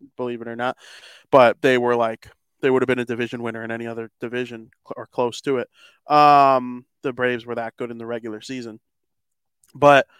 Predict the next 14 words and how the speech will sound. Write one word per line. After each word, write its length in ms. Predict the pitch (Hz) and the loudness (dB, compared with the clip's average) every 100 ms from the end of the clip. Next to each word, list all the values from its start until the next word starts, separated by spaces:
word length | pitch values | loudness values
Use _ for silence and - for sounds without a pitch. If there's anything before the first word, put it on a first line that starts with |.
| _ _ _ | _ _ _
once 340 | - 156 160 - | -12 -2 -2 -2
the 100 | - | -4
playoffs 400 | 202 202 196 - | 4 4 4 0
turn 160 | 185 | -2
on, 200 | 165 175 | 0 0
man, 180 | 190 185 | 0 -4
you 100 | 170 | -6
start 300 | 135 156 151 | -6 -4 -4
to 100 | - | -6
see 240 | - 180 160 | -10 -12 -4
Kyle 360 | 151 151 156 | 4 6 6
Schwarber 540 | 143 156 147 131 120 117 _ _ _ | 2 -4 -2 -4 -8 -10 _ _ _
and 180 | 139 123 | -10 -8
Castellanos 1120 | - 139 135 - 160 147 139 127 120 113 - | 0 2 2 -4 0 0 0 -2 -6 -8 -14